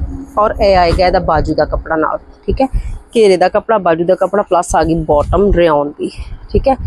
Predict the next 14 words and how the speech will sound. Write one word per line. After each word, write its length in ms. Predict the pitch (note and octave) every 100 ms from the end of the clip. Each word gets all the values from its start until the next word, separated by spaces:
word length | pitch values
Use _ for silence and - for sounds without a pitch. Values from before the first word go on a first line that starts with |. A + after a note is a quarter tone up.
| - - -
ਪ੍ਰਾਈਸ 320 | - G3+ G#3 G#3
ਲੱਗੇਗਾ 420 | G#3 G#3+ G#3 G3
ਜੀ 240 | F#3 G#3+ -
ਪੰਜ 220 | F3 D#3
ਸੌ 100 | -
ਪੰਜਾਹ 420 | D#3+ D#3+ D#3 E3+
ਰੁਪਏ। 220 | G3 - F#3+ -
ਬਹੁਤ 380 | E3 D#3 F#3+ F#3+ -
ਪਿਆਰਾ 240 | G3 E3+
ਜਿਹਾ 140 | F3 F#3
ਸਟੱਫ 400 | - E3+ E3+ A3+
ਆ। 80 | A#3 - - - - E3+
ਇਹ 40 |
ਲਓ, 140 | D#3+